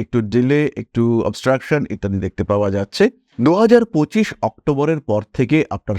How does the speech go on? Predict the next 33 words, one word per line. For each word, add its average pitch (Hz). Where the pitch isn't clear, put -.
সন্তান 104
প্রাপ্তির 92
জন্য 110
আদর্শ 117
সময় 123
এবং 135
এই 175
সময়ের 220
পরেই 123
সন্তান 101
হওয়ার 98
সম্ভাবনা 90
রয়েছে। 101
যদি 175
আপনি 202
মনে 127
করেন 151
আরেকটু 143
ডিলে 113
করা 123
পসিবল, 113
সেই 196
ক্ষেত্রে 208
দু 127
হাজার 131
সাতাশ 95
সালে 104
বেবি 87
নেওয়া 85
যেতে 87
পারে, 107
সেটা 117
আপনার 87